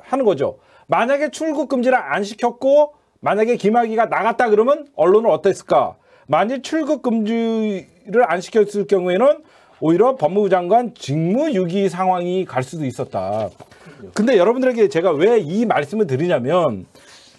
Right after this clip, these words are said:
왜 갑자기 뜬금없이 조중동은 김학의 출국 금지권을 들고 나왔나를 여러분들이 알아야 돼요.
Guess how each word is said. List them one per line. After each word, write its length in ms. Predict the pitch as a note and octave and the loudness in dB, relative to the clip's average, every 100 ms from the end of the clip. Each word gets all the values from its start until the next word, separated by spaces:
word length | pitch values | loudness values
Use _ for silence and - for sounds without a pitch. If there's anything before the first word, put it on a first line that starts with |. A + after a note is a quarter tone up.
| - - C3 | -20 -10 2
왜 200 | G#3+ C#4+ | 2 2
갑자기 440 | G3+ F#3+ B3 A#3+ | -2 -2 -4 -2
뜬금없이 880 | D#4 D4+ D4 A3 - A#3 B3+ C#4 C#4 _ | -4 -2 0 -2 -4 -4 -4 -4 -10 _
조중동은 840 | - F#3+ A3+ G#3+ G#3 A3 C#4+ D#4 - _ _ _ _ _ _ - - | -2 0 0 2 2 2 0 -2 -16 _ _ _ _ _ _ -20 -16
김학의 580 | - G3+ B3 A#3+ A3+ C4 | -4 2 2 2 -2 -6
출국 300 | - F4 E4+ | -2 0 0
금지권을 560 | D#4 C4+ B3 A3+ G#3+ G3+ | 0 -2 0 0 0 -2
들고 300 | F#3+ A3+ D#4 | 0 0 0
나왔나를 500 | D4 D3 G#3+ C4 G3 | 0 0 -2 0 2
여러분들이 360 | D#3+ D3+ C#3 | 0 0 -4
알아야 340 | G#2+ G2 G2+ F#2+ | -4 -4 -6 -8
돼요. 180 | F2+ | -14